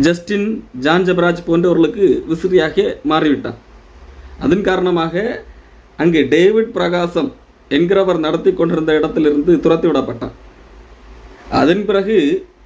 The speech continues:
ஜஸ்டின் இடத்துல போய் சேர்ந்தான். ஆனால் அங்கே என்ன பிரச்சனை பண்ணி விட்டானோ,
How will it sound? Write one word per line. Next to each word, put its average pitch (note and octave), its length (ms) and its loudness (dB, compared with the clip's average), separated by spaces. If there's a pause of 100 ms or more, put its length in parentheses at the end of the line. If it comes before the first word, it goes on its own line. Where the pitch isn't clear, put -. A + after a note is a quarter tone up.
(240)
ஜஸ்டின் E3+ 520 0
இடத்துல F3+ 280 0
போய் D3 200 -4
சேர்ந்தான். A#2+ 320 -2 (680)
ஆனால் D3+ 240 4 (280)
அங்கே F3 260 2
என்ன F#3+ 160 0
பிரச்சனை F3 340 -4
பண்ணி E3 220 0
விட்டானோ, D#3 380 -2